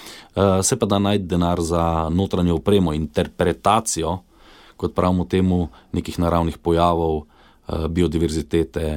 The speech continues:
in tako naprej. Tako da, se pravi, najprej je, eh, projekt zagrabila občina, zgradila objekt, potem smo pa mi z, iz Sklada za regionalni razvoj, iz enega projekta, ki ga peljemo, Kras Revita, opremili notranjost, eh, tega, tega centra z,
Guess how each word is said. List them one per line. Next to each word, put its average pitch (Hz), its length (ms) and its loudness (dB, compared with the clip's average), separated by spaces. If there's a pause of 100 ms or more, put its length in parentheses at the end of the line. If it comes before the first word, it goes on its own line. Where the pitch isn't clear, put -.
(140)
in 76 140 -4
tako 80 200 -6
naprej. 113 400 -2 (640)
Tako 123 240 4
da, 90 220 2
se 90 140 -10
pravi, 95 220 0
najprej 98 320 0
je, 87 100 0
eh, 78 400 -12 (240)
projekt 87 320 -2
zagrabila 82 380 0
občina, 110 340 0
zgradila 82 460 0
objekt, 98 400 -2
potem 87 300 -2
smo - 180 -4
pa - 120 -2
mi 92 280 2
z, 78 180 -2 (440)
iz 78 220 -4
Sklada 87 500 -2
za 82 120 0
regionalni 80 460 -2
razvoj, 78 340 -2
iz 95 100 0
enega 78 160 -2
projekta, 90 400 -4
ki - 140 -10
ga 95 80 -2
peljemo, 95 380 0
Kras 78 280 -4
Revita, 95 420 0 (560)
opremili 92 600 2
notranjost, 82 880 -2
eh, 78 160 -8
tega, 76 440 0 (280)
tega 80 240 -2
centra 92 580 0
z, 80 180 -2